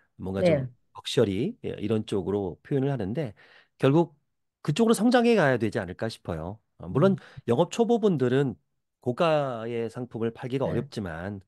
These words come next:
Speaker 1: 그래도
Speaker 2: 네, 네.
Speaker 1: 궁극적으로 우리가, 아,
Speaker 2: 네.
Speaker 1: 그쪽으로 가야 되지 않을까. 너무 싼 거, 뭐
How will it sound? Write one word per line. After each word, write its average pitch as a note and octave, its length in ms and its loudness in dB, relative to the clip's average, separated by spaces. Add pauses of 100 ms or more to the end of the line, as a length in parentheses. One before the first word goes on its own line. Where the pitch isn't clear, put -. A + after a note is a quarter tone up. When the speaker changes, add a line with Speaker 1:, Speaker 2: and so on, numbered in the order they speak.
(100)
Speaker 1:
그래도 C3 260 -2
Speaker 2:
네, E3 120 0
네. D#3 80 4
Speaker 1:
궁극적으로 C#3 460 -2
우리가, E2 420 -8 (580)
아, D#2 220 -14
Speaker 2:
네. D#3+ 100 -6
Speaker 1:
그쪽으로 G#2 320 -6
가야 D#2+ 200 -14
되지 D#2 200 -14
않을까. D2 540 -14
너무 D#2+ 200 -10
싼 F3+ 340 -6
거, G#2+ 260 -2 (120)
뭐 C#2+ 240 -14